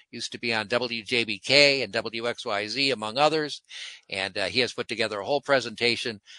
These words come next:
uh, An Original Christmas with music and guests that starts at six o'clock on Christmas Eve and goes all day Christmas Day. But we got a lot of good programming scheduled for you later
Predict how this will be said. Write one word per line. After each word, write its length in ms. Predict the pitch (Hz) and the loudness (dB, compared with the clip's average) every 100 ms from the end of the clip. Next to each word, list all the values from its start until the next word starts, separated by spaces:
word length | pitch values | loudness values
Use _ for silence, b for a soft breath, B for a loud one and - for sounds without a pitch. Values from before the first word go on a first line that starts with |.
| b - | b -8
uh, 220 | 92 90 | -6 -4
An 120 | - 82 | -6 -6
Original 440 | 104 175 156 131 | -4 -2 0 -2
Christmas 480 | - 139 - 120 - | -2 -2 -2 -6 -8
with 160 | 92 | -10
music 480 | 117 143 160 151 - | -4 -2 2 0 -2
and 160 | 87 92 | -10 4
guests 560 | 139 147 - - - B B - | 8 8 8 4 0 B B -6
that 100 | 107 | -2
starts 300 | - 123 104 | 2 2 0
at 80 | |
six 240 | - 160 - | 0 0 -2
o'clock 300 | - 131 127 | 4 4 4
on 80 | 110 | 0
Christmas 400 | 123 - 110 - | -4 -6 -4 0
Eve 220 | 110 104 | -2 -2
and 100 | 92 | -10
goes 240 | 90 90 - | -14 -14 -4
all 360 | 131 139 143 | 2 4 4
day 280 | 127 123 123 | 2 2 2
Christmas 540 | - 127 - - 90 | -2 -8 -8 -12 -16
Day. 380 | - 175 160 175 - b b b _ | 6 8 10 6 -2 b b b _
But 180 | 123 123 | -2 0
we 160 | 127 | 0
got 180 | 120 139 | 6 10
a 40 | 131 | 12
lot 340 | 131 147 165 | 12 12 12
of 60 | 165 | 10
good 160 | 160 | 2
programming 580 | 170 165 165 160 151 151 | 0 2 4 4 4 -4
scheduled 480 | - - 165 156 139 | -2 4 4 4 -2
for 140 | 151 | 2
you 100 | 147 | 2
later 380 | 139 165 160 147 | 6 4 4 0